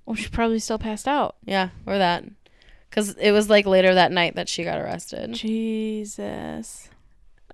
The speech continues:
Speaker 2: Like I said, not criminal masterminds over here.
Speaker 1: No.
Speaker 2: Um, Carl claimed that he was involved in the kidnapping for ransom, collecting the ransom, the actual abduct-,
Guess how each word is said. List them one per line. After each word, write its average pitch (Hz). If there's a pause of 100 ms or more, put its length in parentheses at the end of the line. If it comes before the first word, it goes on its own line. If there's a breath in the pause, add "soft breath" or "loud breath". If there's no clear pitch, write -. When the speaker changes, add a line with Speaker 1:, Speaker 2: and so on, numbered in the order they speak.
(720 loud breath)
Speaker 2:
Like 202
I 196
said, 185
not 185
criminal 170
masterminds -
over -
here. 196
Speaker 1:
No. 226 (1080 soft breath)
Speaker 2:
Um, 202 (480)
Carl 254
claimed 233 (120)
that 196
he 208
was 202
involved 190
in 190
the 190
kidnapping 226
for -
ransom, 185
collecting 196
the 180
ransom, 170
the 180
actual 214
abduct-, 180